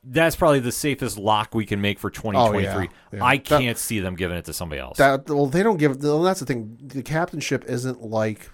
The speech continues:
Speaker 2: N F L or N H L where they have to have one. It's, it's kind of a customary honorary clubhouse thing.
Speaker 1: Mm-hmm.
Speaker 2: So that's why, especially if you look at the history of captains with the Yankees, there's great stretches where there aren't any.
Speaker 1: Mm-hmm.
Speaker 2: And it's kinda like a withheld thing for guys who are the leader of the team and are the leader in the clubhouse. And Judge is clearly the leader in the clubhouse.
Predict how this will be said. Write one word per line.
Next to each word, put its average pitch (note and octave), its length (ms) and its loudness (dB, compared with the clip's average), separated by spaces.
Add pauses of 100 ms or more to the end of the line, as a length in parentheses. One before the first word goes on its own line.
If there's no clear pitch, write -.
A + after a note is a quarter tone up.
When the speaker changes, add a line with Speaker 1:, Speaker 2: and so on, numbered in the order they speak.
(200)
Speaker 2:
N A2+ 120 -4
F G#2+ 160 -4
L A2 240 2
or G#2 180 -6
N G#2+ 140 -8
H A2 160 -4
L G#2+ 100 0
where G#2 120 -2
they G#2+ 100 -4
have G2+ 320 -6
to G#2 80 -6
have G#2 260 -4
one. A#2 220 -2
It's, G#2+ 220 -10
it's G#2+ 200 -10
kind A#2+ 220 -4
of G#2+ 180 -6
a G2+ 60 -14
customary G#2+ 640 -6
honorary G#2 420 -4
clubhouse A2+ 560 -4
thing. C#3 200 -4 (120)
Speaker 1:
Mm-hmm. G#2 340 -4
Speaker 2:
So - 120 2
that's C#3+ 120 4
why, C#3+ 120 6
especially A#2+ 520 0
if G#2+ 80 -8
you A#2 80 -2
look A#2 140 -2
at G#2+ 60 -6
the A#2 80 -4
history A2 320 -4
of G2+ 120 -14
captains A#2 340 -6
with G#2+ 120 -8
the G#2 80 -14
Yankees, G#2+ 360 -10
there's A2 240 -4 (180)
great A#2+ 320 -2
stretches A2 520 -6
where G2+ 140 -8
there F#2+ 120 -10 (100)
aren't G#2+ 260 -4
any. E3+ 260 0
Speaker 1:
Mm-hmm. A2 360 -2 (180)
Speaker 2:
And B2+ 80 -2
it's A#2+ 100 -4
kinda C#3 200 2
like B2+ 140 2
a A2+ 60 0
withheld A#2 420 -2
thing A#2 180 -2
for A2 140 -10
guys A2 320 0
who A2 100 -6
are A2 200 0
the G#2+ 100 -6
leader G#2+ 260 -4
of G2 80 -10
the G2+ 60 -8
team G#2+ 240 -12
and G#2 120 -14
are G#2 200 -4
the G2 100 -10
leader G2+ 260 -6
in F#2+ 60 -12
the G2 60 -16
clubhouse. G#2+ 540 0
And G2+ 140 -10
Judge A#2 260 0
is A2+ 80 -4
clearly C3 460 -2
the G#2+ 120 -6
leader G#2+ 300 -6
in G2+ 60 -12
the G2 60 -14
clubhouse. B2 540 0